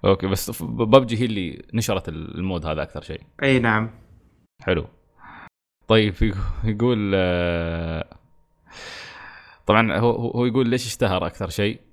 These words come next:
Speaker 1: والله، آه، سب-، بعض الأشياء ترى ما تقدر، ما تقدر تفسر ليش اشتهرت، لكن يمكن، آه، أتوقع أن ال-، ال-، اليوتيوبر شغلهم هو اللي دايما يسوق حق الألعاب هذه، يطلعها فجأة.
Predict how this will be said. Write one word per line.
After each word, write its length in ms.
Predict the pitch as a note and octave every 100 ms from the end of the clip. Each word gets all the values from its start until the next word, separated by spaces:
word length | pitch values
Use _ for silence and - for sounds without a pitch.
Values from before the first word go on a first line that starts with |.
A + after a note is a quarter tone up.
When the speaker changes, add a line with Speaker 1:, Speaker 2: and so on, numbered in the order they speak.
| _ _ -
Speaker 1:
والله، 320 | C#3 G#3 A#3 A#3+ - - F#3+ B3+ - -
آه، 400 | - - - C#2 -
سب-، 220 | - -
بعض 260 | C#3+ E3+ F3
الأشياء 260 | E3 E3+
ترى 140 | D3 C#3
ما 100 | D#3+
تقدر، 260 | C#3 A2 A#2+
ما 100 | C3+
تقدر 180 | C3+
تفسر 380 | A2 - A#2 G2+
ليش 240 | F2+ F#2+ -
اشتهرت، 400 | G#2+ F#2 D#2+ F2+
لكن 300 | G2+ A2+ A2+
يمكن، 400 | C#3 C#3 A#2 - - - - _
آه، 760 | - F2 F2+ F2 F2 D#2+ D2+ F#2+
أتوقع 500 | - C3 - F#2+ E2+
أن 180 | F2+ F2
ال-، 560 | F2 E2 E2 - - - -
ال-، 180 | - -
اليوتيوبر 600 | D#2+ G#2+ A#2+ A2+ F#2+ F#2+
شغلهم 480 | F#2 F#2 A2 G2 F#2 - -
هو 100 | B2+
اللي 120 | A2
دايما 300 | G2+ G2+ F2+
يسوق 360 | F2 G#2 F#2 -
حق 80 |
الألعاب 440 | E2+ F2 E2+ F2 D#2+
هذه، 120 | E2
يطلعها 380 | E2 G2 F#2+ F#2
فجأة. 300 | F2 E2